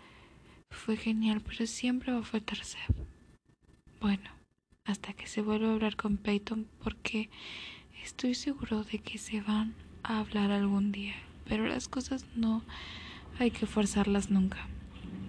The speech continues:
Cada cosa a su tiempo. Mejor si por el destino,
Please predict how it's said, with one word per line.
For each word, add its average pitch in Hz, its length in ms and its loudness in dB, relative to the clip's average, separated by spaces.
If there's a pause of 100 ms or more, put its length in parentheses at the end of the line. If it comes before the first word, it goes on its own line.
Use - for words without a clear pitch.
(440)
Cada 202 320 4
cosa 202 280 4
a 196 60 6
su 196 100 2
tiempo. - 440 2 (960)
Mejor 220 460 4
si - 160 -4
por - 180 0
el 214 180 2
destino, - 480 -12